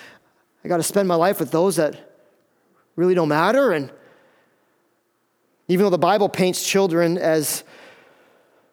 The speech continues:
a symbol of innocence and of helplessness and vulnerability, the people in that day didn't see it that way.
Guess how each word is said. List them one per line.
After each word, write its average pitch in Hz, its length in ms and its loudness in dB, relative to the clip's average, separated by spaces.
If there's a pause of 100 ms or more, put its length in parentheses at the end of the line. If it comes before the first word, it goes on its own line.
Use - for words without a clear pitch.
(540)
a 147 60 -2
symbol 185 340 2
of 160 100 0
innocence 185 440 0
and 165 80 -2
of - 80 -2
helplessness 180 480 -2
and 156 120 0
vulnerability, 170 640 2
the 160 100 0
people 185 200 -2
in 180 60 0
that 175 120 0
day 175 140 0
didn't 156 180 -2
see 196 300 0
it 233 120 -2
that 143 200 -2
way. 147 280 -6